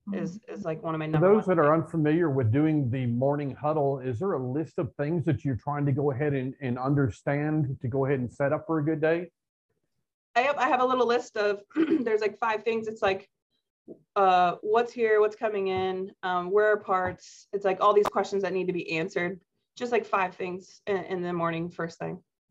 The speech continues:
Speaker 3: So you wanna discover anything that could be a roadblock?
Speaker 1: Yeah. And that, and those five things have been the same for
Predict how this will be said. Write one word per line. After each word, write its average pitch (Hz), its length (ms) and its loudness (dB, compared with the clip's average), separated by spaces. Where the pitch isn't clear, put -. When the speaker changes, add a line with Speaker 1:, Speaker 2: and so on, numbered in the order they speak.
Speaker 3:
So 151 80 -2
you 151 100 0
wanna 151 160 2
discover 123 420 2
anything 135 280 -2
that 123 120 -2
could 123 120 -2
be 127 80 0
a 113 40 0
roadblock? 120 520 0
Speaker 1:
Yeah. 240 160 0
And 226 100 2
that, 226 200 4
and 233 160 4
those 233 160 2
five 226 260 2
things 220 220 -2
have 208 80 0
been 196 100 2
the 190 80 0
same 190 320 -4
for 175 460 -4